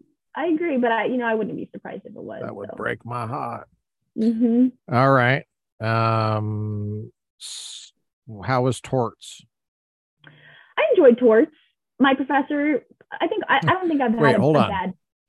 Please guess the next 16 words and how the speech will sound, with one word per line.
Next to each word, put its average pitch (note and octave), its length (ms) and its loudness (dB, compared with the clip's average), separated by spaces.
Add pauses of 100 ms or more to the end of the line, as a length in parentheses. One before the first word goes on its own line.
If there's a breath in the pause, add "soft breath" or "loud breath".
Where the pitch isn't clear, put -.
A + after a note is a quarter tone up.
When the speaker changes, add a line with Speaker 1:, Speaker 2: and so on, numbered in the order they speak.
Speaker 2:
Do B2+ 80 -4
you B2+ 100 0
say, D3+ 220 -2
Speaker 1:
Mm-hmm. B2+ 80 -10
Speaker 2:
did C3 160 -6
you C#3 80 -4
say C#3 200 -4
you C3 300 -2
enjoy A#2 720 -6
torts D3 720 -10
or G#2+ 540 0 (100)
that A#2 160 -4
you A#2+ 200 0
enjoyed G#2+ 720 -4
the G2+ 60 -12
class? G2 640 -10